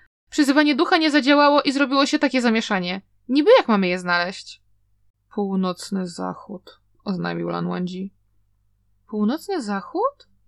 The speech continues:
zastanawiał się Lan Szydżuej. „Han Wenjun, dlaczego tam?” „Nie pokazano wam już tego, chłopaki?”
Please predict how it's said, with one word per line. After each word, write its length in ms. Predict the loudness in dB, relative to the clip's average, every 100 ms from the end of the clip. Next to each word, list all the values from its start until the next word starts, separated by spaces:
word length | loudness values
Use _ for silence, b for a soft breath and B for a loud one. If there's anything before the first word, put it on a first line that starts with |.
| _
zastanawiał 560 | -12 -12 -4 -4 -2 -4
się 140 | -6
Lan 180 | -8 -8
Szydżuej. 400 | -10 -8 -6 -6 -10 _ _ _ _ _
„Han 280 | -14 -10 -6 -2
Wenjun, 800 | 0 0 0 -6 -4 -4 -4 -6
dlaczego 600 | -10 -8 -6 -6 -6 -6 -8
tam?” 480 | -8 -8 -8 -10 -12 _ _ _ _ _ _ _ _ _ _
„Nie 140 | -2 -2
pokazano 500 | 0 -2 0 0 2
wam 120 | 0
już 140 | 0
tego, 200 | 0 0
chłopaki?” 400 | 0 0 0 -2